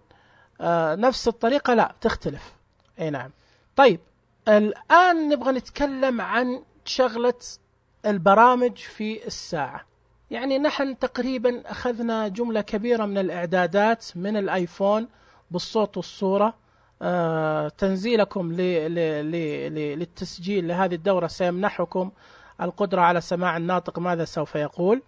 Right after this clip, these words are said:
آه، نتكلم عن ال-، ال-، اللهم صل على رسول الله. بالنسبة للإعدادات راح نستعرضها بكرة من الساعة،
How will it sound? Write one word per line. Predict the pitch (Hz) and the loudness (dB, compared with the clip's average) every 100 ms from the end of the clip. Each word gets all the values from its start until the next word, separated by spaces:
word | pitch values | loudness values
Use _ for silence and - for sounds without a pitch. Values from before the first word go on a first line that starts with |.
| _ _ _ - - - | _ _ _ -20 -18 -4
آه، | 185 185 175 170 165 160 151 165 | 0 2 4 2 2 2 0 -4
نتكلم | 190 - - 269 285 262 247 | -8 -8 2 2 4 2 0
عن | 185 185 247 262 269 - _ _ _ _ | 0 2 4 2 -2 -10 _ _ _ _
ال-، | 202 185 180 175 170 170 170 170 165 160 156 151 143 143 151 _ _ _ _ | -2 0 0 -2 -2 0 0 0 0 -2 -2 -4 -4 -8 -12 _ _ _ _
ال-، | 240 185 170 170 170 170 170 165 156 151 | -6 -4 -2 -4 -4 -4 -6 -6 -6 -6
اللهم | 165 170 175 | -6 -6 -8
صل | 165 185 165 | -6 -4 -2
على | 156 156 | -2 -4
رسول | 160 - 156 | -6 -6 -6
الله. | 151 151 - _ - | -6 -8 -10 _ -6
بالنسبة | 190 254 247 196 196 | -4 -4 -4 0 2
للإعدادات | 254 202 185 190 196 202 175 | 2 0 0 0 2 2 0
راح | 208 - | -2 -4
نستعرضها | 190 - 185 240 202 | -4 -2 0 2 0
بكرة | 185 254 - 196 | 0 0 0 -2
من | 233 | -2
الساعة، | - - 247 226 269 | -4 -2 2 2 2